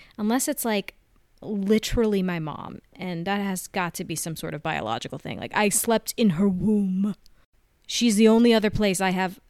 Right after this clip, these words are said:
I have slept outside of the physical realm. With everyone else, I am hyper aware, and I am a bad sleeper. I'm a light sleeper. I basically wake up every hour. Uh, so I get weirded out knowing that I'm awake,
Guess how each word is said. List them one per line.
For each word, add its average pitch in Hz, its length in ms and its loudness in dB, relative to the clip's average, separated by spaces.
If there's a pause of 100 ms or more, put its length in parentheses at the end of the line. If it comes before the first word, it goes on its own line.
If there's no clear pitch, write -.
I 180 60 -2
have 180 340 -4
slept - 560 0 (760)
outside 185 520 0
of 165 180 -4
the 180 80 -4
physical 185 480 0
realm. 180 500 -2 (420)
With 226 220 0
everyone 294 440 2
else, 277 460 -2
I 208 80 -4
am 220 140 -2
hyper 220 520 -6
aware, 196 540 -6 (100)
and 175 380 -8
I 185 120 -6
am 220 220 0
a 294 60 0
bad 240 260 0
sleeper. 196 400 -6
I'm 190 180 -6
a 185 80 -6
light 170 360 -8
sleeper. 190 540 -8 (260)
I 196 60 -6
basically 190 360 -4
wake 175 220 -6
up 165 160 -8
every 180 260 -10
hour. 143 460 -10 (440)
Uh, - 100 -14
so - 180 -4
I 226 120 -2
get 208 180 0
weirded 226 340 2
out 196 220 0
knowing 190 300 -4
that 185 140 -8
I'm 185 200 -4
awake, 160 460 -6